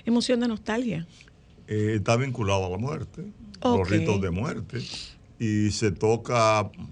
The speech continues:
Speaker 2: puede tocarse el día que muere un cofrado, un miembro de la cofradía, pero generalmente el, en el noveno día,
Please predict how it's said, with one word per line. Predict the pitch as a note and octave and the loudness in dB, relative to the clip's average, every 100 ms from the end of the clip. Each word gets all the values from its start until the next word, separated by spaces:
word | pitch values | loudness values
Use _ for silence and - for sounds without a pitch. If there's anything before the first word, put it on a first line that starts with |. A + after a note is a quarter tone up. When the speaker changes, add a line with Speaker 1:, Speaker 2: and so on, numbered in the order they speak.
| - _ - | -16 _ 2
Speaker 2:
puede | A2+ A#2+ | 2 2
tocarse | A#2 G#2+ A#2 G#2+ A#2 G#2+ G#2 | -2 0 0 0 0 2 2
el | G2 | 2
día | A2+ A#2 | 2 2
que | A#2 | 0
muere | G2+ A2 A2+ | 2 2 0
un | G#2+ | -2
cofrado, | G#2 - G#2 A#2+ G#2 - - - - - - - - - - | -4 -4 -4 -2 -4 -8 -14 -18 -20 -20 -20 -20 -20 -20 -8
un | G#2+ G#2 | 0 2
miembro | A2 A2+ A2 | 2 4 2
de | |
la | F#2+ | 2
cofradía, | F#2+ F#2+ F#2 B2 D3+ G#2+ G#2 - - - - - - | -2 -2 -2 -2 -2 -4 -6 -12 -20 -20 -20 -20 -4
pero | A2+ G2+ | 0 4
generalmente | G#2 G#2 G#2+ B2 B2 B2 B2+ B2+ A2+ G2+ - - | 4 2 2 2 2 2 0 0 0 0 -2 -2
el, | G2+ F#2+ | -2 -2
en | G#2 | -2
el | G#2 G2+ | 0 2
noveno | F#2+ A2+ A#2 G2+ | 2 2 0 -2
día, | A#2+ G#2 E2 | -2 -2 -4